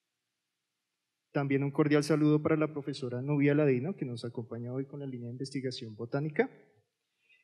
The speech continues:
Y, eh, un saludo también para la profesora Silvia Gómez en cuanto a la línea de investigación biodiversidad, biotecnología y conservación.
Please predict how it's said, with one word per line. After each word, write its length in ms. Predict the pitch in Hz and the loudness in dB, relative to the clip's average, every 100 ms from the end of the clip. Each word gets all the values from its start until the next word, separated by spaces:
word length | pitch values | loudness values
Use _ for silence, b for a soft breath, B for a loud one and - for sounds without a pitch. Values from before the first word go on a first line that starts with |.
| _ - | _ 0
Y, 340 | 165 180 226 143 | 4 4 2 2
eh, 680 | 147 143 139 131 127 - _ _ _ _ _ - | 4 4 4 2 0 -6 _ _ _ _ _ -10
un 120 | 143 | -2
saludo 320 | 143 139 147 | 0 2 2
también 320 | 156 139 120 | 0 -2 -4
para 720 | 117 139 160 - - _ _ - | -2 0 0 -2 -16 _ _ -10
la 160 | 131 | -8
profesora 440 | 127 127 120 120 117 | -6 -8 -8 -8 -6
Silvia 360 | - 151 151 | -2 0 4
Gómez 460 | 160 165 151 208 - | 4 4 2 -2 -8
en 120 | 151 | -10
cuanto 280 | 120 120 113 | -10 -10 -12
a 40 | |
la 80 | 117 | -16
línea 220 | 113 113 | -14 -14
de 60 | 117 | -12
investigación 600 | 123 131 139 131 135 123 | -8 -4 -2 -2 -4 -6
biodiversidad, 580 | 120 135 131 120 123 120 | 0 2 2 0 -4 -4
biotecnología 680 | 135 143 131 123 113 - 113 113 | -4 -6 -8 -12 -14 -16 -20 -18
y 60 | |
conservación. 600 | 117 117 110 107 113 - | -14 -14 -12 -12 -12 -14